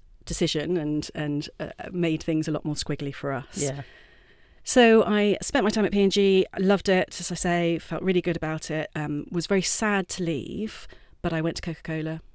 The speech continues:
Speaker 1: thinking it would be exactly the same, brand-led, American multinational. I had a great time, made some great friends there, but it wasn't quite the same culture.
Speaker 2: Yeah.
Speaker 1: And then when, uh, Rita Clifton came in from Interbrand and talked about this thing called brand consultancy to us at Coca-Cola, I thought, "Oh, actually,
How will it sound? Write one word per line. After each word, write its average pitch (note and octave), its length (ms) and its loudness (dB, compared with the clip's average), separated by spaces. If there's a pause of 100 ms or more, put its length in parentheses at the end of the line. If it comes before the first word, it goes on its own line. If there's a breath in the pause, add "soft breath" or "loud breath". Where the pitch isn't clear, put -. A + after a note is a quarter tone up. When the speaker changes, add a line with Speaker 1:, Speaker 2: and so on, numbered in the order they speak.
(100)
Speaker 1:
thinking D3 340 -6
it - 80 -8
would - 120 -10
be C#3+ 100 -8
exactly - 540 -8
the F3 100 -8
same, G3+ 580 -6 (140)
brand-led, E3 640 -2
American D#3+ 380 -6
multinational. D3+ 760 -6 (420 loud breath)
I - 40 -16
had E3 100 -10
a - 20 -10
great - 180 -6
time, E3+ 220 -4
made D#3 140 -6
some - 80 -10
great - 180 -8
friends F#3+ 400 2
there, D#3+ 280 -4 (300 loud breath)
but G3 80 -2
it - 80 -4
wasn't F#3 280 -2
quite - 300 -4
the - 80 -14
same D3 220 -4
culture. - 580 -8 (120)
Speaker 2:
Yeah. C#3+ 240 -8 (120)
Speaker 1:
And D#3 220 -2
then E3 440 0
when, D3+ 560 -4
uh, D3 220 -8
Rita F#3+ 220 -2
Clifton F#3 480 0 (160)
came F3 200 0
in D#3+ 100 2
from E3 160 -2
Interbrand D3 400 -2
and D3+ 100 -6
talked - 160 -6
about - 160 -8
this - 140 -8
thing D#3 180 -6
called D3+ 280 -10
brand E3+ 280 0
consultancy - 920 -4
to - 140 -10
us - 220 -8
at - 60 -18
Coca-Cola, - 500 -12
I - 80 -8
thought, - 220 -14
"Oh, D4 320 -10
actually, C3+ 480 -4